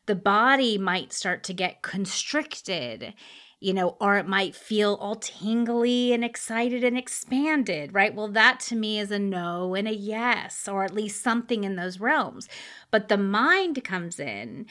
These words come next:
and it starts to justify and say, "Well, you know what? You know, uh, maybe that contraction feeling is there, but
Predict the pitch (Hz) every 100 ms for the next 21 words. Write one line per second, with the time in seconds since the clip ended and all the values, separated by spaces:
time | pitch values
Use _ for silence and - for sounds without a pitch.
0 | - - 202 226 240 - 247 226 - -
1 | - 196 - 254 254 - 202 - 165 110
2 | 85 82 190 202 202 202 294 294 294 285
3 | 262 262 262 247 247 247 240 233 - -
4 | - - 226 214 196 220 220 - 226 247
5 | 277 294 285 277 277 269 262 - 208 208
6 | 220 208 - - 226 - 226 214 - 220
7 | 220 214 208 202 202 214 208 208 208 185